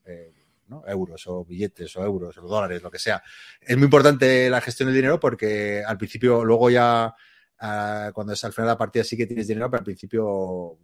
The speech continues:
vas un poco más justito, ¿no? Eh, y bueno, y luego se, eh, una vez que todos los jugadores ha-, han vendido, eh, eh, los jugadores que han vendido retiran sus fichas del bol, ¿vale?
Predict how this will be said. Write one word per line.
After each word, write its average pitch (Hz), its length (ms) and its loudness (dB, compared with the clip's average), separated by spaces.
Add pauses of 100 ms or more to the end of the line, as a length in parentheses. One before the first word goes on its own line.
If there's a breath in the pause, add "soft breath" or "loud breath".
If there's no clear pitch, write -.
vas 101 220 -14
un 101 80 -14
poco 101 220 -8
más 92 360 -6
justito, - 480 -16
¿no? 101 180 -20 (1080 loud breath)
Eh, 110 560 -2
y 139 80 2
bueno, 147 300 4
y 139 140 4
luego 151 200 6
se, 131 520 -2
eh, 113 400 -2 (160)
una 131 160 0
vez 127 80 2
que 135 100 -2
todos 127 220 0
los 120 100 -2
jugadores 127 400 -2
ha-, 113 300 -6
han 123 100 -4
vendido, 131 480 -4 (480)
eh, 104 960 -10
eh, 95 400 -12 (420)
los 151 240 -2
jugadores 127 360 0
que 135 80 0
han 131 200 -2
vendido 135 400 0
retiran 123 480 -2
sus - 160 -14
fichas 92 280 -14
del 85 120 -18
bol, 78 200 -20
¿vale? - 180 -18